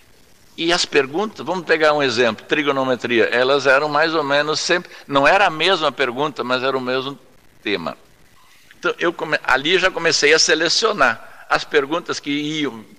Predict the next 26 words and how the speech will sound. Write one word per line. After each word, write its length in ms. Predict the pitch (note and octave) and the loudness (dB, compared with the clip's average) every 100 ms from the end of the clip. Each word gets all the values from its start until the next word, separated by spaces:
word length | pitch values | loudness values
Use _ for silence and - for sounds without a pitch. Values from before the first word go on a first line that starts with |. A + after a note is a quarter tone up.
| _ - | _ -2
caíam, 560 | B2 B2+ D#3+ D#3 A#2+ | 0 2 2 0 -2
né, 240 | A2 C3 - | 0 0 -2
eu 120 | C3 | -8
come-, 220 | - G#2 | -12 -16
começava 560 | G2 A2+ A#2+ A2+ G#2 C3+ | -6 0 0 2 2 2
a 20 | |
dar 220 | C#3+ D#3 | 2 0
foco 400 | D#3 - G2+ - | -2 -4 -6 -4
nelas. 480 | G3+ D#3 F2+ - - - - - - - - - | 0 2 2 -4 -16 -20 -20 -20 -20 -18 -18 -2
E 140 | F3+ | 2
aí, 220 | E3 G3+ | 4 2
dentro 340 | G3+ G#3+ A3 D#3+ | 2 0 0 -8
do 160 | C#3+ | -10
tema, 640 | - D3+ F#3 E3+ G#2+ E2+ F#2 - - | -6 -2 0 0 -4 -6 -10 -16 -4
Cleiton, 460 | G#2+ G2 - D2 - _ _ _ - | 0 0 -2 -16 -18 _ _ _ -20
você 120 | - | -20
tá 160 | - A#2+ | -6 -2
<laughs> 20 | |
sorrindo 640 | - - A#2 - C3+ A#2 G2 | -2 0 0 0 -2 0 0
aí 80 | G#2+ | 0
pra 220 | A2 G#2+ | 0 -2
mim, 140 | G#2+ | 0
eu, 760 | C3 A#2 A2 A2 G2+ F#2+ F#2 F2 - - | 0 0 0 -2 -6 -8 -12 -16 -14 -10
eu 120 | F#2+ | -4
vou 140 | G2+ | -2
chegar. 320 | G2 G#2 G2 | 0 0 -2